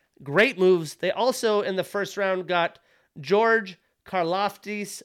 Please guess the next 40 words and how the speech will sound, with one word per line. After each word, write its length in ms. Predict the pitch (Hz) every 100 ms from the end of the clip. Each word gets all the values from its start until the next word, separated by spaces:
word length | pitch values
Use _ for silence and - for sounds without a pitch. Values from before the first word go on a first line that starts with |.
| -
an 140 | 175
edge 300 | - 208 -
rusher 400 | 202 190 - 196
out 240 | - 180 185
of, 300 | 185 165 - _ _ _
uh, 200 | 165 165
Purdue. 640 | 151 185 143 202 208 202 196 _ _ _ _ _
They 120 | 180
need 160 | 196 220
to 60 | 208
make 200 | 208 202
that 140 | 202
defense 400 | 185 185 196 180
better, 300 | - 185 190
and 220 | 170 175
they 100 | 170
did 260 | 143 180 180
so. 240 | - 190
Great 360 | 151 175 208 -
picks 200 | 190 185
for 140 | 185
the 80 | 151
Chiefs. 360 | - 202 196 -
They 100 | 180
even 340 | 208 190 190
got 240 | 185 180
Sky 420 | - - 202 202 202
Moore, 300 | 190 196 180
who 140 | 185
I 80 | 175
wanted 340 | 175 180 175
for 80 | 180
the 80 | 151
Steelers. 640 | - 190 196 196 190 165 - _ _
We 100 | -
got 220 | 165 190
George 320 | 160 190 165 -
Pickens, 440 | 202 196 185 180 _ _ _ _
which, 340 | - 156 143 -
uh, 400 | 151 147 147